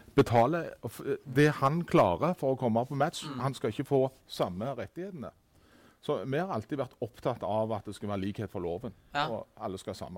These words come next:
Speaker 1: rettigheter. Det tror jeg er et bra innspill inn mot politikerne, for jeg tror ikke jeg ser mange politikere som tør å gå imot akkurat det.
Speaker 2: Nei. Men var du trygg på at det ville gå igjennom, og hva hadde du gjort hvis politikerne da hadde sagt at «Nei,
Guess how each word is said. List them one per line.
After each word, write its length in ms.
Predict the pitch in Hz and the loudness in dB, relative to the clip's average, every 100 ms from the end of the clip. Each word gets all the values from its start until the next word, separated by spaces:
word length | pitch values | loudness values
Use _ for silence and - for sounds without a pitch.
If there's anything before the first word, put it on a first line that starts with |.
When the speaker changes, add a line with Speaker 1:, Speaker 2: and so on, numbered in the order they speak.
| - | -16
Speaker 1:
rettigheter. 380 | - - 50 - _ - | -18 -20 -20 -20 _ -2
Det 120 | 151 | -2
tror 160 | - 131 | 2 0
jeg 60 | 107 | 0
er 40 | |
et 120 | 107 | -4
bra 320 | 104 92 101 107 - _ _ - | -2 0 0 -2 -14 _ _ -6
innspill 560 | 117 78 - - 113 87 | -6 -4 -8 -4 -4 -2
inn 180 | 98 104 | -2 -2
mot 160 | 101 | -4
politikerne, 560 | - 87 - 127 113 98 | -6 -8 -8 -8 -6 -8
for 80 | 104 | -10
jeg 80 | 104 | -10
tror 120 | 101 | -10
ikke 160 | - 117 | -10 -12
jeg 20 | _ - | _ -16
ser 280 | - 113 | -4 -2
mange 280 | 110 90 87 | 0 -4 -6
politikere 380 | 98 98 - 101 | -8 -8 -8 -8
som 140 | 90 95 | -8 -12
tør 240 | 92 92 | -8 -6
å 60 | 87 | -6
gå 100 | 82 | -8
imot 240 | 85 87 - | -8 -10 -12
akkurat 280 | 101 - 82 | -14 -12 -12
det. 100 | - _ _ | -14 _ _
Speaker 2:
Nei. 160 | 165 113 - _ _ _ _ - | -6 -6 -8 _ _ _ _ -4
Men 180 | 175 170 147 131 120 | -4 -4 -8 -10 -2
var 220 | 131 117 123 | 4 6 6
du 100 | 135 _ - | 0 _ -8
trygg 360 | - 117 104 - | -4 -4 -6 -2
på 120 | 117 | -2
at 220 | 117 - - - | -2 -10 -18 -10
det 160 | 120 113 | -4 -4
ville 340 | 107 104 120 110 | -4 -6 -6 -4
gå 120 | 110 110 | -4 -2
igjennom, 320 | 104 107 135 | -4 -6 -6
og 160 | - 131 | -2 0
hva 160 | 117 123 | 2 2
hadde 240 | 131 107 110 | 0 -4 -4
du 60 | |
gjort 200 | 139 - | -4 -6
hvis 140 | 135 - | -10 -8
politikerne 520 | 120 101 95 107 113 | -10 -10 -10 -10 -8
da 140 | 107 110 | -4 -4
hadde 400 | 113 - - 120 | -6 -8 -6 -6
sagt 280 | 120 110 - | -6 -8 -6
at 180 | 117 113 | -6 -6
«Nei, 160 | 113 | -6